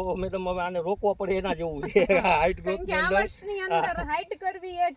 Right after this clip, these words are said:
Speaker 2: બધાને
Speaker 1: હા.
Speaker 2: ફાફા છે,
Speaker 1: હા.
Speaker 2: હાઇટ કરવામાં.
Speaker 1: હાઇટ તો તમે જોઈ શકો છો.
Speaker 2: વીસ દિવસનું
Speaker 1: હા.
Speaker 2: વાતાવરણ એટલું બધું ખરાબ હતું
Speaker 1: ખરાબ હતું.
Speaker 2: પહેલા કે એની અંદર ગ્રોથ નહોતો.
Speaker 1: અને મારે અત્યારે ઊં-,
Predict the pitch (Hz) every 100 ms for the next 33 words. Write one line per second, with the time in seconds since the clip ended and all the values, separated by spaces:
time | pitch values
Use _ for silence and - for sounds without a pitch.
0 | - 226 294 330 269 320 311 302 226 269
1 | 240 302 147 - 285 127 139 196 202 180
2 | 175 196 185 170 202 185 175 165 175 440
3 | - 381 370 330 339 349 - 339 320 330
4 | 339 294 285 285 330 330 302 262 180 320
5 | 262 240 226 220 - - 269 277 302 294
6 | 269 247 302 311 285 269 160 180 202 190
7 | 185 190 196 185